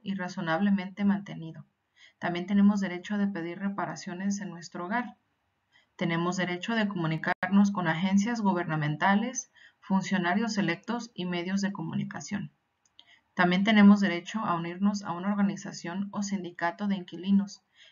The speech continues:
y a testificar ante un tribunal sobre el estado de la unidad que rentamos. Muchos inquilinos inmigrantes asumen que no tienen derechos de vivienda,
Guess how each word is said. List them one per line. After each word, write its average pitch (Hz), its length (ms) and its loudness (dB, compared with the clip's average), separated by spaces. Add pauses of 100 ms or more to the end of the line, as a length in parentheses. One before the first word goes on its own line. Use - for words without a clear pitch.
y 202 140 4
a 196 120 6
testificar 196 680 0
ante 233 260 0
un 190 220 -2
tribunal 208 520 -4
sobre 180 260 -6
el 165 80 -6
estado 247 500 -2
de 202 120 -2
la 170 100 -2
unidad 165 340 -6 (160)
que 175 100 -6
rentamos. 156 720 -8 (1900)
Muchos 262 360 -4
inquilinos 202 580 6
inmigrantes 170 720 -2
asumen 269 460 -2
que 214 100 -2
no 185 160 0
tienen 208 320 4
derechos 190 540 -2
de 170 80 -4
vivienda, 147 500 -2